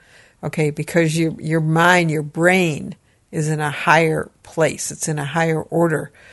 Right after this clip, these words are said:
So every moment becomes a demonstration of that. That's how you would intersect,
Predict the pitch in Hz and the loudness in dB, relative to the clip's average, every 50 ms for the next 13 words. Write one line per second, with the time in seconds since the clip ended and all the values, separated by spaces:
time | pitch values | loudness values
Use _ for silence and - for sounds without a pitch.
0 | - _ _ - - 175 165 - - 190 190 196 196 196 185 185 190 208 233 233 | -20 _ _ -6 -4 -4 0 4 4 4 6 6 4 4 4 4 4 6 6 4
1 | 208 156 147 - - - _ _ _ _ _ - - - 160 156 - 175 160 156 | 4 2 0 -4 -10 -18 _ _ _ _ _ -12 -6 -6 -4 -2 0 0 0 0
2 | 156 160 151 156 156 147 143 143 143 - - - 160 156 147 - - - - - | 0 -2 -2 -2 -4 -4 -4 -4 -4 -4 -2 0 -2 -2 -2 -4 -6 -8 -10 -12
3 | - 156 - - - - - - _ _ _ _ _ _ _ _ _ _ _ _ | -14 -16 -16 -14 -14 -14 -14 -16 _ _ _ _ _ _ _ _ _ _ _ _
4 | _ _ _ _ _ - 185 190 185 - - 185 175 170 160 151 156 156 156 147 | _ _ _ _ _ 2 2 2 4 4 4 4 4 4 2 0 -2 -2 -4 -6
5 | 160 196 220 - - 175 180 185 180 165 - - - 151 - - _ - - - | -8 -10 -16 -8 -4 -2 0 0 2 2 2 2 0 0 -2 -4 _ -14 -18 -18